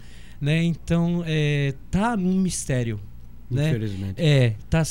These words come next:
Speaker 1: é, é, tá de uma forma tão misteriosa que tá cômodo pra ele, pro advogado dele, que é irmão dele, que é
Speaker 2: Hum.
Speaker 1: cômodo também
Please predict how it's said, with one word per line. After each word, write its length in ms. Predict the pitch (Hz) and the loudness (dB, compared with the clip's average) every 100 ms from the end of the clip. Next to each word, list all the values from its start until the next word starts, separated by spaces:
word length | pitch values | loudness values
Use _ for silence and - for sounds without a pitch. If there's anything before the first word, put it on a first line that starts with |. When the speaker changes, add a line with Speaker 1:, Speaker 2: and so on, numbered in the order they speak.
| - | 0
Speaker 1:
é, 560 | 170 185 - 170 160 | 2 4 4 2 4
é, 60 | 151 | 2
tá 180 | - 190 | 2 0
de 120 | 190 | 2
uma 140 | 196 170 | 0 2
forma 280 | 185 175 | 2 2
tão 220 | 160 214 220 | 2 2 0
misteriosa 680 | 202 - 180 165 175 165 165 | 0 0 0 2 2 0 -2
que 100 | - | -4
tá 160 | - | -8
cômodo 580 | 151 - 175 151 135 127 - - - | -6 -2 -2 -2 -4 -4 -6 -14 0
pra 220 | 156 143 | 4 4
ele, 280 | 147 160 156 | 2 0 -2
pro 200 | 131 151 | 0 2
advogado 600 | 143 135 135 139 135 127 | 2 0 -2 -2 -2 -4
dele, 280 | 123 143 143 | -4 -2 -4
que 260 | - 151 | 0 2
é 80 | 147 | 4
irmão 320 | 143 143 135 | 2 0 -2
dele, 300 | 131 143 139 139 | -2 -2 -2 -6
que 180 | 139 | -4
é 100 | 139 107 | -2 0
Speaker 2:
Hum. 100 | 101 | 2
Speaker 1:
cômodo 380 | 165 175 151 139 | 2 2 0 -4
também 480 | 143 135 143 147 | -2 0 0 -2